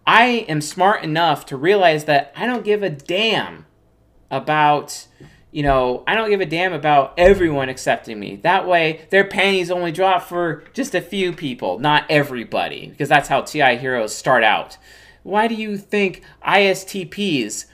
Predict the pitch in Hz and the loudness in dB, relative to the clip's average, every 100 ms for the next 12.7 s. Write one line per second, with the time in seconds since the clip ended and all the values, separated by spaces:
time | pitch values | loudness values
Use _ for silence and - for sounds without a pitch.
0 | _ _ 196 226 220 208 202 165 190 190 | _ _ -10 -6 -6 -6 -4 0 0 0
1 | 190 196 175 156 - - 180 196 196 208 | -8 -8 -8 -10 -12 -4 0 0 0 -6
2 | 208 202 165 - 190 180 185 185 175 165 | -6 -6 -6 -4 -4 -4 -4 -4 -4 -4
3 | - 208 185 160 156 156 160 170 165 147 | -6 -4 -2 -2 -4 -4 -2 -4 -6 -8
4 | 110 - 165 175 170 175 196 175 165 160 | -8 -4 0 2 4 4 4 0 0 -2
5 | 151 127 101 117 170 - 185 185 196 175 | -2 -4 -4 -2 -4 2 6 6 6 2
6 | 147 156 143 135 127 113 107 143 175 180 | 0 -6 -2 0 0 -2 -6 -4 -2 0
7 | 170 175 180 160 - 190 190 190 165 175 | 0 2 0 0 2 2 2 0 -6 -4
8 | 214 190 180 170 160 - - - - 196 | -4 -4 0 2 2 -2 -18 -10 0 2
9 | 202 185 208 202 - 214 208 - 294 285 | 4 2 2 0 0 0 0 0 0 0
10 | - 208 196 196 - - - - 320 370 | -2 0 2 0 -8 -20 -12 -4 -2 0
11 | 359 - 339 339 381 226 294 262 - - | 0 2 2 2 -2 -2 -2 -2 -4 0
12 | 330 320 302 220 202 - - | 2 2 -2 -6 -6 -10 -14